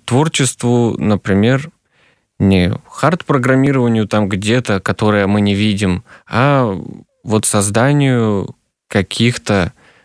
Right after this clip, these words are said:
решений на базе лоу-кода,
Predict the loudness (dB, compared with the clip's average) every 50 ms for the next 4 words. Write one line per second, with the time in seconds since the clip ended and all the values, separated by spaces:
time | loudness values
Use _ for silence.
0 | _ -2 0 2 2 0 0 2 2 2 2 2 2 2 2 0 0 -2 -2 0
1 | 0 -2 -2 0 0 0 2 0 0 0 0 0 -2 -2 -4 -10 -16 _ _ _
2 | _ _ _ _ _ _ _ _ -10 -2 0 2 4 4 2 0 0 0 0 0
3 | 0 -2 -4